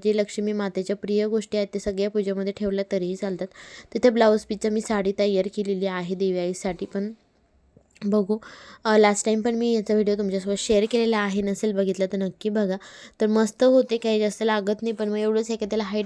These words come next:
पाहिजे, नाही तर मग आपण ती जी शिवून आणतो किंवा मग जी विकत भेटते ना, ती आणली तरीही चालते. आणि ब्लाऊज पीसची पण व्यवस्थित, अ, जमून जाते. तर साडी वगैरे घातली, त्यानंतर इथं मी दागिने घालते आहे, मंगळसूत्र दिवायला.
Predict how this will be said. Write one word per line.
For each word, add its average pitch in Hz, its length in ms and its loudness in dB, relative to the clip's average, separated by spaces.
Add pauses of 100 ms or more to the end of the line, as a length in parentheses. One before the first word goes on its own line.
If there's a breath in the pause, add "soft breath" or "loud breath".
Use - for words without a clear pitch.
(100)
पाहिजे, 196 280 0
नाही 196 220 -2
तर 196 60 -2
मग 196 100 -4
आपण 196 280 -4
ती 208 180 -4 (480 loud breath)
जी 220 80 0
शिवून 254 360 2
आणतो 220 440 0
किंवा 226 140 0
मग 214 180 -4
जी 214 100 -2
विकत 214 220 -2
भेटते 214 340 0
ना, 208 120 -2
ती 240 140 -2
आणली 220 320 -2
तरीही 233 320 -2
चालते. 220 440 -2 (600 loud breath)
आणि 226 160 2
ब्लाऊज 240 300 6
पीसची 240 320 -6
पण 254 160 -2
व्यवस्थित, 226 540 0
अ, 226 160 4
जमून 233 420 0
जाते. 196 320 0
तर 196 120 -4
साडी 196 360 -2
वगैरे 202 320 0
घातली, 226 360 -4
त्यानंतर 202 400 -4
इथं 196 180 -4
मी 202 100 -4
दागिने 190 460 -6
घालते 202 340 -2
आहे, 196 240 -4
मंगळसूत्र 190 600 -4
दिवायला. 185 400 -2